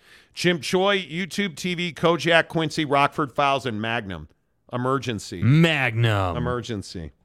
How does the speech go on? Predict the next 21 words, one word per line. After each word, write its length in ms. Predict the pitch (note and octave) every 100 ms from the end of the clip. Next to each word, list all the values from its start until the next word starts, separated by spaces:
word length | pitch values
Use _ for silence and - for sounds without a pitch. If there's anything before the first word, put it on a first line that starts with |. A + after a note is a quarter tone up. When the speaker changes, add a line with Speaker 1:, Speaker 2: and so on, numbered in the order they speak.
| _ - - -
Speaker 1:
All 80 | -
right. 280 | F#3 D3 - -
Uh, 480 | F3+ F3+ F3 F3 E3+
final 340 | - A3 A#3+ A3+
topic 440 | G#3+ F3 D3+ G#2+
tonight 320 | - G#2+ D#2 - _ _ _ _ _ _ _ _ _ _ _ _ _ -
here 200 | B2+ E3+
on 120 | E3
the 80 | D3+
Monty 340 | D3 D3+ - G#2+
Show. 420 | - D2+ C#2+ G#2+ -
Speaker 2:
Hey, 100 | D#3
Monty. 360 | C3 C3+ D#3 - _ _ _ F2+ - _ _ _ - A2
Speaker 1:
Hey. 480 | - - D#3+ A3 G#3 - _ _ _
This 260 | - D3+ D3+
hour 260 | E3+ D#3+ D3+
of 60 |
the 80 | C3
show, 460 | - D3+ D3 E3+ -
of 220 | A#2 G#2
course, 640 | - - B2+ E2 - -